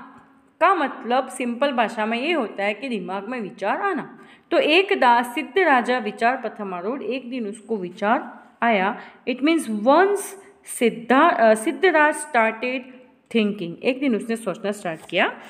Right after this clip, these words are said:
क्या सोचना start किया? सः अचिंतयत, उसने सोचा। उसने किसने? सिद्धराज जयसिंह ने, Right।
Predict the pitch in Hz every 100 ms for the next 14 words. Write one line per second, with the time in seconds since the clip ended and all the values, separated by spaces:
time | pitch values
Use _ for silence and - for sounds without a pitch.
0 | - _ - 254 277 285 294 285 302 294
1 | 294 302 381 - - - _ _ - -
2 | 403 415 415 320 339 294 247 - 180 156
3 | - - - _ _ _ - 349 - 403
4 | 415 403 359 302 - 156 180 - 262 269
5 | 370 381 349 359 349 370 359 - - -
6 | - - 302 214 294 277 285 - - -
7 | - _ - 226 240 240 233 196 151 -
8 | - - _ _ _ 214 269 381 -